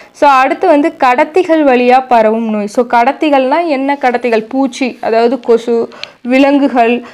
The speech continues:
So, இது மூலமா பரவக்கூடிய நோய். அதுல பார்த்தோம் அப்படின்னா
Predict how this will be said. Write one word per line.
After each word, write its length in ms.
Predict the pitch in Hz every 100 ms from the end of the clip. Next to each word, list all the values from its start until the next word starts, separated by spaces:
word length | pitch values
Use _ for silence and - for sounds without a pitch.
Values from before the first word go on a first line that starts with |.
| _
So, 180 | - 285
இது 220 | 277 311
மூலமா 380 | 302 277 269 285
பரவக்கூடிய 580 | 262 240 233 240 226 247
நோய். 200 | 220 214 -
அதுல 260 | 240 311 320
பார்த்தோம் 440 | 320 262 254 277
அப்படின்னா 340 | 254 240 240